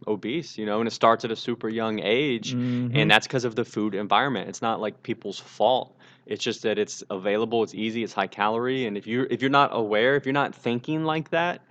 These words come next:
Speaker 1: you're going to struggle.
Speaker 2: Yeah. Well, most people have no idea how much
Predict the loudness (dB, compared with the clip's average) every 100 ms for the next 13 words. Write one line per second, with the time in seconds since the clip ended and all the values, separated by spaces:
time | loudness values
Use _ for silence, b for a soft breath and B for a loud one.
0 | b b b -4 -2 0 0 0 -4 -6
1 | -2 -2 0 -4 -6 -10 -6 -4 -2 -4
2 | -10 _ _ _ _ 0 4 4 4 _
3 | _ 6 8 8 8 6 6 4 2 2
4 | 2 0 0 -4